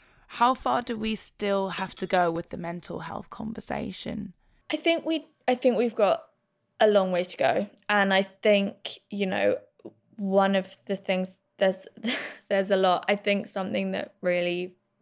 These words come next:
Speaker 2: frustrates me, I, I m-, created the, my book, It's Not Okay to Feel Blue, in partnership with Shout, which is an incredible text line that I work on and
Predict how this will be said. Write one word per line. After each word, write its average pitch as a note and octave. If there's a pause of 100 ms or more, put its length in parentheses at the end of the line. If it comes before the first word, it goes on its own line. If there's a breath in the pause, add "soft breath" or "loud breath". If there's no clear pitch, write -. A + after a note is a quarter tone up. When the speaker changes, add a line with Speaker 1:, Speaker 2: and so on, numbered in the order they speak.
(160)
Speaker 2:
frustrates F#3+
me, F#3
I, G3 (100)
I F#3 (880)
m-, G3 (140)
created G#3
the, G3+ (100)
my F#3
book, F3
It's -
Not E3+
Okay E3+
to F#3
Feel F3
Blue, F3
in F3
partnership -
with - (140)
Shout, E3+
which -
is F3
an F3
incredible E3+ (400 soft breath)
text -
line F#3+
that -
I F#3+
work F#3
on F#3
and F3